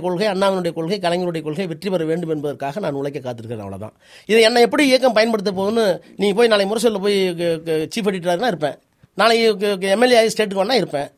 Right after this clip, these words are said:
இல்லை ஒண்ணுமே இல்லாம நீ வந்து வெறுமனே பே-, கொள்கை பேசிட்டு வேணா பேசிட்டு இருப்பேன். சரி, எனக்கு அந்த வே-, எதிர்பார்ப்பு கூட இல்லை. ஏன்னு கேளுங்க, சின்ன வயசுல நான் பார்த்துட்டேன். ஒரு தலைவர், ஒரு மிகப்பெரிய ஆளுமைமிக்க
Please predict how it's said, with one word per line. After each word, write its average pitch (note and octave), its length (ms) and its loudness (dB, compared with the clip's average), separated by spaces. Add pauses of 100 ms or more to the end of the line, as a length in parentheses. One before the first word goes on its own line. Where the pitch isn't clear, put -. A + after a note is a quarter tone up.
(140)
இல்லை G3 180 2
ஒண்ணுமே C4 260 4
இல்லாம A#3+ 240 2
நீ A3 80 4
வந்து A3 160 2 (180)
வெறுமனே G3+ 240 0 (180)
பே-, F3 140 0 (140)
கொள்கை G#3+ 240 2
பேசிட்டு E3+ 260 -4
வேணா F3+ 220 -4
பேசிட்டு F3 240 -2
இருப்பேன். C3+ 220 -10 (500)
சரி, C4 220 0
எனக்கு B3 220 2
அந்த C#4 160 2
வே-, B3+ 420 4
எதிர்பார்ப்பு B3+ 360 2
கூட A#3 140 2
இல்லை. F#3+ 140 2
ஏன்னு B3 180 2
கேளுங்க, G3 240 0
சின்ன D4+ 120 4
வயசுல C#4 300 2
நான் A3 140 0
பார்த்துட்டேன். E3+ 340 -6 (440)
ஒரு G#3+ 220 2
தலைவர், C4+ 440 4
ஒரு G#3+ 60 -2
மிகப்பெரிய A#3 420 2
ஆளுமைமிக்க A#3+ 420 2